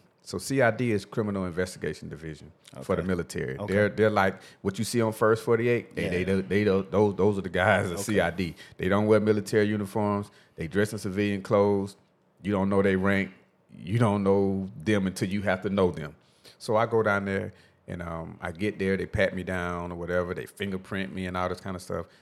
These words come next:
Speaker 1: And they sit me in this cold room, a room smaller than the room that we in now. This box room, they bring me a bottle of water. And then this guy starts talking to me like, like he knew me from somewhere. Like, we just talking, and then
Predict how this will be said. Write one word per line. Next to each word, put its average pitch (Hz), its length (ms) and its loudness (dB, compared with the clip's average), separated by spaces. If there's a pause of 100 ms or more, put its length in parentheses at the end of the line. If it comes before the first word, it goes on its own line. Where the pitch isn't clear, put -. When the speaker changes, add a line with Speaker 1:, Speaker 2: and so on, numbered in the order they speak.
(120)
Speaker 1:
And 90 100 -8
they 92 60 -4
sit 95 260 -6
me 87 120 -8
in 85 60 -6
this 87 120 -6
cold 92 380 0
room, 85 340 -8 (420)
a - 60 -12 (320)
room 107 240 -2
smaller 98 320 2
than 95 140 -2
the 92 80 -2
room 92 180 -6
that 87 100 -8
we 87 140 -8
in 82 140 -8
now. 78 180 -12 (380)
This 90 160 -10
box 95 360 2
room, 87 380 -8 (100)
they 85 60 -12
bring 90 260 -2
me 90 80 -2
a 85 40 -2
bottle 85 320 0
of 85 40 -8
water. 82 360 -6 (340)
And 87 120 -8
then 90 80 -6
this 95 120 -2
guy 92 260 0
starts - 340 -4
talking 90 300 -2
to 98 120 -8
me 87 260 -10 (440)
like, 87 180 -6 (600)
like - 140 -12
he 120 120 -4
knew 104 240 -2
me 85 160 -6
from - 180 -16
somewhere. 76 460 -12
Like, - 180 -12
we 98 120 -10
just 92 260 -10
talking, 92 480 -2 (380)
and 85 120 -12
then 90 400 -8